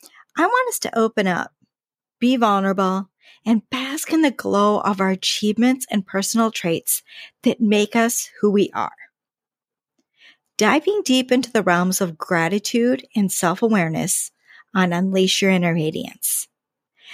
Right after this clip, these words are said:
Get ready for a heart-to-heart reflection and a sprinkle of love. I want to share this affirmation with you. Repeat after me. "I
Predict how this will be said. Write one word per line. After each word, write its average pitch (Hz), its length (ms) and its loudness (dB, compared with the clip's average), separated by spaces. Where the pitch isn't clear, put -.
Get - 200 0
ready 208 540 2
for 190 100 2
a 156 60 4
heart-to-heart - 720 -2
reflection 214 800 0
and 247 120 4
a 220 60 2
sprinkle 185 480 -2
of 185 220 0
love. - 560 -8
I 269 40 4
want 330 260 0
to 508 120 2
share 233 300 0
this 226 220 0
affirmation 175 800 -4
with - 220 -14
you. - 180 -18
Repeat 254 280 2
after 226 300 0
me. - 380 -6
"I 220 400 2